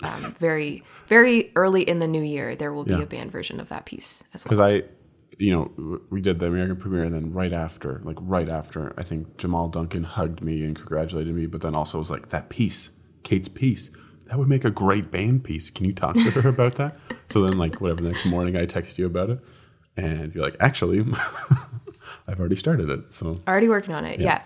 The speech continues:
Speaker 2: But no,
Speaker 1: Um,
Speaker 2: it's a
Speaker 1: I have to
Speaker 2: great
Speaker 1: take a break now to do this theater contract, but then as soon as
Speaker 2: Yeah.
Speaker 1: I'm done with that, I will, uh, finish that up and make it available 'cause, um, fun fanfares, you know, can never
Speaker 2: Mm-hmm.
Speaker 1: go wrong with that.
Speaker 2: Yeah, you know, I mean, we were talking about 'cause it's a,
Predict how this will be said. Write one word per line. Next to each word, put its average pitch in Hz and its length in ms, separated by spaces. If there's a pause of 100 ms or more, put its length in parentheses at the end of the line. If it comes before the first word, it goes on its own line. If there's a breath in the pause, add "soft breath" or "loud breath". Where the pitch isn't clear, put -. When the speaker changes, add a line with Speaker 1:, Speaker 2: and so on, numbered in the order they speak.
Speaker 2:
But 104 100
no, 92 120
Speaker 1:
Um, 165 140
Speaker 2:
it's 160 80
a 180 40
Speaker 1:
I - 20
have 190 140
to 175 40
Speaker 2:
great - 60
Speaker 1:
take 180 160
a 175 60
break 165 260
now 156 280
to - 180
do 151 140
this 156 160
theater 160 260
contract, - 400
but 160 120
then 151 140
as 151 120
soon 160 160
as 151 120
Speaker 2:
Yeah. 143 80
Speaker 1:
I'm 160 320
done 151 200
with - 160
that, 185 320
I 156 80
will, 147 340
uh, - 220 (580 loud breath)
finish 165 320
that 156 180
up 247 220
and 170 140
make 160 180
it 160 80
available 170 520
'cause, - 420 (440 loud breath)
um, 202 360 (360)
fun 208 320
fanfares, 175 720
you 170 60
know, 196 300
can 190 120
never 180 180
Speaker 2:
Mm-hmm. 180 80
Speaker 1:
go 180 120
wrong 175 360
with 185 140
that. 190 260 (400)
Speaker 2:
Yeah, 92 180 (240)
you 92 120
know, 90 140 (380)
I 104 80
mean, 92 140
we 104 80
were 104 80
talking 92 200
about 82 140
'cause 87 140
it's - 120
a, 85 60